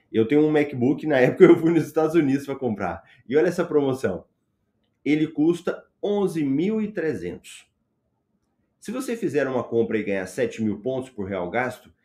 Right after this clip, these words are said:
equivale a setenta e nove mil pontos, ok? Fui comprar um MacBook de onze mil, ganhei sete pontos por cada um real, né? Fiz a multiplicação, ganhei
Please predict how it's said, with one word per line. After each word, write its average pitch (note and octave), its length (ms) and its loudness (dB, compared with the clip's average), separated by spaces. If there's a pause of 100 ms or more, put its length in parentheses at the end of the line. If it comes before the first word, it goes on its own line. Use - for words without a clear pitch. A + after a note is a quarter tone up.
(140)
equivale G#2 500 -4
a A2+ 80 -4
setenta D#3 600 -6
e D3 40 -4
nove A#2 340 -4
mil A#2 220 -2
pontos, - 480 -14 (100)
ok? A3+ 500 -2 (300)
Fui A#2 260 -2
comprar G#2+ 360 0
um F#2+ 60 -2
MacBook F#2+ 500 -6
de - 100 -10
onze F#2+ 240 -6
mil, F#2+ 640 -2 (640)
ganhei B2+ 400 0
sete D3+ 420 -4
pontos A#2+ 360 -2
por A#2+ 220 -10
cada B2 260 -2
um B2+ 120 -2
real, B2 420 -2
né? E3+ 140 0
Fiz A#2 280 -4
a A#2 60 -2
multiplicação, G3+ 680 -6
ganhei F#3 380 0